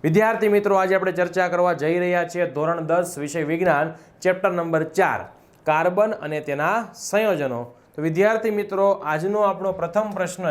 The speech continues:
છે કે કોઈ પણ હાઇડ્રોકાર્બન સંયોજનનું, કોઈ પણ હાઇડ્રોકાર્બન સંયોજનનું બંધારણીય સૂત્ર કેવી રીતે નક્કી કરવામાં આવે?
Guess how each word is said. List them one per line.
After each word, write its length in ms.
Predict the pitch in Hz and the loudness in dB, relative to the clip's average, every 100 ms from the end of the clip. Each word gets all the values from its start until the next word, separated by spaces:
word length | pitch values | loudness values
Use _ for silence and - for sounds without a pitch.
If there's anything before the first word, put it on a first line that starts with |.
| 117 | -4
છે 140 | 104 87 _ _ _ - | -8 -12 _ _ _ -2
કે 120 | 202 202 196 | -2 -2 0
કોઈ 240 | 214 247 247 | 2 2 2
પણ 300 | 262 262 165 | 2 2 0
હાઇડ્રોકાર્બન 920 | 170 196 226 240 233 208 202 196 208 170 | -2 -2 2 0 2 2 2 0 -2 -4
સંયોજનનું, 760 | 160 160 170 131 123 170 170 92 - - _ _ _ _ _ - | -6 -4 -2 -2 -4 0 0 -2 -8 -20 _ _ _ _ _ 0
કોઈ 320 | 180 214 240 226 | 4 4 2 2
પણ 420 | 220 214 269 294 - - 131 | 2 4 2 0 -6 -16 -4
હાઇડ્રોકાર્બન 1040 | 156 190 196 269 269 220 208 208 202 208 | 0 0 2 2 2 2 0 2 0 0
સંયોજનનું 1000 | 170 - 202 233 196 185 165 170 233 240 - - - 147 175 | -6 -6 -4 -2 0 0 0 2 2 0 -10 -20 -16 0 2
બંધારણીય 880 | 190 190 175 233 262 247 240 233 202 | 2 0 2 4 4 0 -2 -4 -6
સૂત્ર 500 | 185 214 - 156 101 - _ _ _ _ - | -8 -14 -8 -6 -6 -10 _ _ _ _ -8
કેવી 460 | 196 226 254 285 240 | 2 2 4 2 2
રીતે 240 | 226 226 220 214 | 0 0 0 0
નક્કી 480 | 170 185 180 240 - | 0 -2 -4 -4 0
કરવામાં 500 | 160 143 135 120 101 92 | 2 2 2 0 -4 -6
આવે? 240 | 87 87 | -10 -14